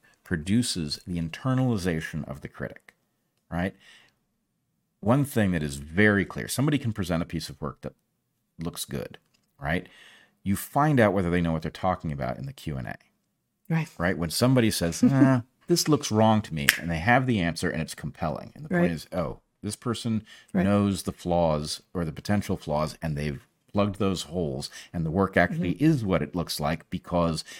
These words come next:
Speaker 1: they're not covering. They haven't told you, "Stand here and this looks good." If you stand
Speaker 2: Right,
Speaker 1: in the spot,
Speaker 2: right.
Speaker 1: you can scrutinize it,
Speaker 2: Yeah.
Speaker 1: you can push it around, and it stands up.
Speaker 2: And, you know, and s-, sometimes the answer is, "Yep, uh, that is,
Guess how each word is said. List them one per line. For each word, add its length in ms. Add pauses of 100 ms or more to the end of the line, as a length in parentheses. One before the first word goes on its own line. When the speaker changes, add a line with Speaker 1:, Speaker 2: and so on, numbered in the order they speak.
(160)
Speaker 1:
they're 100
not 280
covering. 420
They 100
haven't 240
told 240
you, 80
"Stand 460
here 260
and 100
this 200
looks 160
good." 200
If 140
you 60
stand 180
Speaker 2:
Right, 100
Speaker 1:
in 60
the 80
spot, 300
Speaker 2:
right. 80
Speaker 1:
you 80
can 120
scrutinize 680
it, 180
Speaker 2:
Yeah. 140
Speaker 1:
you 100
can 140
push 220
it 60
around, 260
and 140
it 60
stands 420
up. 200
Speaker 2:
And, 180
you 140
know, 40
and 140
s-, 240
sometimes 520
the 100
answer 280
is, 280 (420)
"Yep, 460 (120)
uh, 360
that 360
is, 500